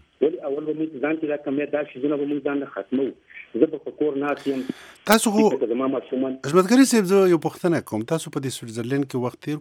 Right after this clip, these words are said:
Speaker 2: کو، ځکه چې تاسو مونږ ته ټلیفون مه کوئ، زمونږ سره یو بل سره پېژندګلو جوړه شوې ده، هغې نه هم.
Speaker 1: هم.
Speaker 2: دغلته دې ځوان کول ته څه، تاسو خو به هلته نه که څه تجربه مو وړي، څه داسې، اه،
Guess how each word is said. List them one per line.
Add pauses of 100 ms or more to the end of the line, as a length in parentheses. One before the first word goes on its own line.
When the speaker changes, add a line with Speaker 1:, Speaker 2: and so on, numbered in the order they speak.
Speaker 2:
کو،
ځکه
چې
تاسو
مونږ
ته (160)
ټلیفون
مه (100)
کوئ،
زمونږ
سره
یو
بل
سره
پېژندګلو
جوړه
شوې
ده،
هغې
نه
هم.
Speaker 1:
هم.
Speaker 2:
دغلته
دې
ځوان (100)
کول (100)
ته (380)
څه، (300)
تاسو
خو
به (200)
هلته
نه
که
څه (100)
تجربه
مو
وړي، (500)
څه (220)
داسې، (400)
اه،